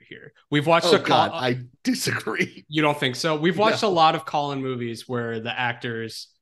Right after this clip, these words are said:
Speaker 1: uh, really, like, look like they're being held there by gunpoint, which I, in some ways may be the case here, but, like, I think all you have to do is, like, look at what Russell Crowe is, like, attempting to do.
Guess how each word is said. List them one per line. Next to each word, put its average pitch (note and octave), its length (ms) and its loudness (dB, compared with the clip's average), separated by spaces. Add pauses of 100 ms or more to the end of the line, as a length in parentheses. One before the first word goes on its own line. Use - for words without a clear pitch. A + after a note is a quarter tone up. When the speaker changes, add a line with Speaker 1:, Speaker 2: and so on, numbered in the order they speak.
(520)
Speaker 1:
uh, D3 60 -12 (220)
really, E3+ 300 4
like, B2 240 0
look B2+ 200 -6
like B2 140 -6
they're B2 100 -4
being A#2+ 220 -8
held A2 200 -8
there A2+ 120 -6
by G#2+ 140 -14
gunpoint, A2 640 -12 (140)
which C#3+ 420 -2
I, D3+ 160 -2 (960)
in E3+ 160 -2
some G3 300 2
ways G3+ 200 4
may F#3+ 100 0
be F3 100 0
the E3 80 -2
case D3 320 -6
here, D#3+ 180 -2
but, D#3 140 -6
like, C#3+ 140 -4
I C#3+ 100 -2
think D#3+ 280 -6
all D3 140 0
you D3 100 2
have D3+ 120 -6
to C3 40 -16
do C3+ 180 -2
is, B2+ 120 -6
like, A#2 160 -8
look B2 300 -6
at A2+ 160 -6
what A2+ 240 -10
Russell A2+ 260 -14
Crowe A2 340 -10
is, A2 160 -14
like, G#2 220 -16 (340)
attempting B2+ 520 -4
to C#3 80 -4
do. C#3 420 0